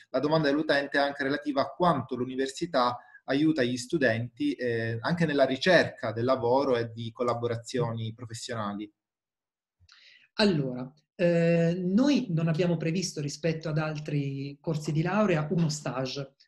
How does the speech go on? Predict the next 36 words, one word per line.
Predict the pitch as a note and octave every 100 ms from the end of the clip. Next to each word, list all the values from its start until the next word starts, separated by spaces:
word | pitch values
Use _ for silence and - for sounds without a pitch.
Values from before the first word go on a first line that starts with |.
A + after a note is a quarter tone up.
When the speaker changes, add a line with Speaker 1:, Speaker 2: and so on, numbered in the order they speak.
| _ -
Speaker 2:
eh, | E3 D3+ D3+ D3 D3
perché | G#3+ - F3+ F3+
già, | D#3 F3 D#3
eh, | D3+ D3+
ovviamente | C#3+ D#3+ E3+ D#3+ D#3 D3+ C#3+ - -
è |
uno | E3 E3
stage | - D#3+ D3+
orientato, | - F3 D#3+ D3+ D3+ C3 C3+
no? | C#3+ E3+
Quello | D#3+
che, | D3 D3 C#3 C#3 C#3 C3+
che | -
offriamo | D3 D3+ D3 C#3
noi. | C3 B2 B2+ _ - - -
Eh, | E3+ E3 E3+
le | F#3+ B3+
dico | B3+ F#3 D#3
per | D3+ D#3+
esperienza | D3+ - E3+ F#3+ G3 G3 D#3+ C#3+
diretta, | C#3 D3+ D#3 - - F3+ F#3+
cioè | D3+
per | D#3 C#3+
molti | D#3+ D3+ D3+
miei | D3
tesisti, | D#3 C#3 C#3 C3 - G#3 G#3
che | -
non | C#3
sono | C#3+ C#3+ C#3+
miei | D3+ C3+
naturalmente, | C3 C#3 C#3 C#3 C3 B2+ G3 F#3+ - - -
che | B3+
in | E3
realtà | G3 A3 B3+
spesso, | B3 - D#3 D3+ - - A#3+ B3 _ -
ehm, | F3+ E3 D#3+ D#3+ D#3 D#3+